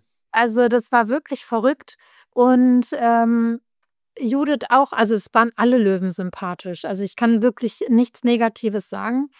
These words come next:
Ähm, aber Judith hat am Ende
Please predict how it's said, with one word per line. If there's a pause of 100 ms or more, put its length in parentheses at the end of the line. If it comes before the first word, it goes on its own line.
(480)
Ähm,
aber (480)
Judith
hat
am
Ende